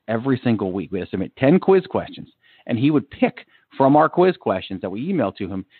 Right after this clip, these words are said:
and he would put 'em on, on a, you know, quiz. And, and if you used your question, he would say whose question it was.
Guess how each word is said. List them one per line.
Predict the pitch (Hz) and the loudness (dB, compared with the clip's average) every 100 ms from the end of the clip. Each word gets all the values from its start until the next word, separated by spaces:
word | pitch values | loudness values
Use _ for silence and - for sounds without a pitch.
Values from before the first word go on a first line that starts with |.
| _ | _
and | 120 | -2
he | 117 | 2
would | 123 | 2
put | - 113 | 4 4
'em | 110 | 4
on, | 101 101 - | 4 2 -2
on | 104 | -2
a, | 95 90 | -2 -6
you | - | -6
know, | 98 85 | -4 -4
quiz. | - 123 117 107 | 0 4 4 4
And, | 95 90 | 0 0
and | 101 90 - - _ | -2 -4 -8 -20 _
if | - 95 | -8 -4
you | 107 | 2
used | 123 131 | 4 4
your | 113 | -2
question, | - 190 185 135 | 2 2 2 -2
he | 110 117 | 2 2
would | 120 - | 2 0
say | 117 110 | -2 -2
whose | 104 98 | -4 -8
question | - 151 120 101 | -2 -2 -2 -8
it | 82 | -8
was. | - | -10